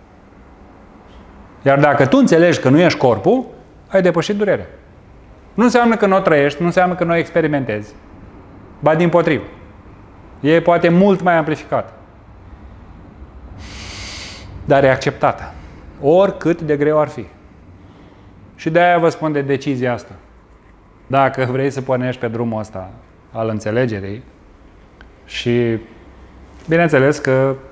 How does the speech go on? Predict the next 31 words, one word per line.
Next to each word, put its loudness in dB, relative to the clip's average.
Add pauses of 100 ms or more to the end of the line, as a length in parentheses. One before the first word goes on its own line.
(360)
cu -6
toți 2
cei 4
cu -12
care 2
vorbesc, -2 (440)
nouăzeci 2
și 0
nouă 4
la 2
sută -8
dintre -4
ei 0
nu -4
mă -2
cred. -6 (2750)
Da, -8
asta -10
vorbește 0
prostii. -8 (920)
El -12
nu -8
știu -2
pe 0
ale 0
mele, -6
na. -16 (1500)
Toți 2
au 4
făcut 2
așa. -6